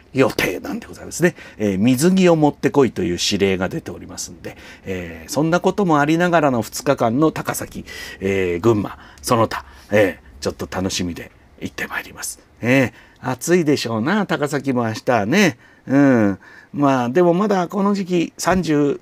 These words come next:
九度とか八度とかならないだけまだいいのかな。うん。でもとにかく、明日午前中の新幹線に乗りますので、えー、よかったら来てくださいませ。あ、あとね、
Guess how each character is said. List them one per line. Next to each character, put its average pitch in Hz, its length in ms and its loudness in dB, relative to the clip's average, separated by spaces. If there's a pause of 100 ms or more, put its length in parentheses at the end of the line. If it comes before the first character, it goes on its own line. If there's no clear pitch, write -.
(120)
九 170 140 0
度 151 100 4
と 131 100 0
か 117 120 -4
八 123 280 -4
度 151 100 4
と 117 100 0
か 104 120 -4
な 110 260 0
ら 147 100 4
な 135 100 2
い 101 160 -2 (220)
だ 123 180 -2
け 113 140 0
ま 123 120 0
だ 101 100 0
い 131 120 2
い 139 60 4
の 104 80 0
か 95 140 -10
な。 143 180 -2 (340)
う 104 220 -2
ん。 - 20 -8
で 127 80 2
も 135 80 4
と 180 120 4
に 151 100 4
か 104 100 0
く、 92 160 -6 (260)
明 101 100 -4
日 101 240 0
午 98 140 0
前 98 120 4
中 92 180 -2
の 90 100 -2
新 92 180 0
幹 90 240 -4
線 85 200 -10
に 76 100 -20 (300)
乗 95 100 0
り 92 100 0
ま 80 100 -6
す - 160 -8
の - 60 -18
で、 - 120 -20 (260)
え - 80 0
ー、 - 220 -2 (200)
よ 214 120 4
か - 100 -2
っ - 40 -20
た - 140 0
ら 196 160 0 (100)
来 - 120 -12
て 85 80 -8
く 82 80 -14
だ 73 80 -12
さ - 160 -6
い 120 40 -4
ま - 120 -14
せ。 - 120 -4 (520)
あ、 147 240 2
あ 185 60 -6
と - 120 0
ね、 113 280 0